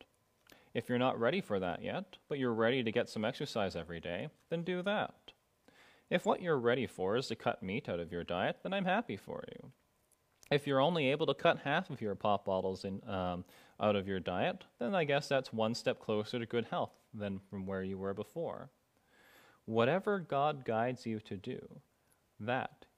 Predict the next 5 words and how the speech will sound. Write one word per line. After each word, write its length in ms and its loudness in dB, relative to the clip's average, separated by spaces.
you 120 -10
should 260 -12
do. 220 -10
Let 300 0
us, 540 -4